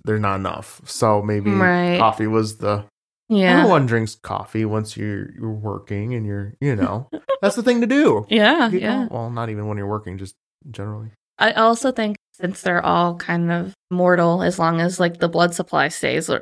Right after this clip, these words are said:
Speaker 2: around too, they seem to be more likely to indulge in stuff that's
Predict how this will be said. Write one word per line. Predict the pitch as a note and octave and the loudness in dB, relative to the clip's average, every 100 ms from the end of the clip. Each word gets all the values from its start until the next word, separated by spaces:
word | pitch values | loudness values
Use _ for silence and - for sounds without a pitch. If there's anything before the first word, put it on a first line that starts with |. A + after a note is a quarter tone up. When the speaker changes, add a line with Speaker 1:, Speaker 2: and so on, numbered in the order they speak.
| - | 0
Speaker 2:
around | D#3+ D#3 E3+ | 4 4 4
too, | E3+ F3 E3 | 0 0 2
they | F3 | -2
seem | E3+ E3+ E3+ | -2 -6 -6
to | F3 | -6
be | E3 F#3+ | -6 2
more | G3+ G3 | 4 6
likely | F#3+ F#3 G3 F#3+ | 4 2 0 -2
to | - F3+ E3+ E3+ F3 - | -2 0 2 0 -4 -4
indulge | F3+ E3+ D#3+ D3+ - E3+ | -2 0 0 0 -2 -4
in | D#3+ C#3 B2+ - G3+ G3+ _ _ _ | -4 -4 -6 -6 -8 -12 _ _ _
stuff | E3+ E3 | -6 -4
that's | D#3+ - - - | -8 -8 -14 -14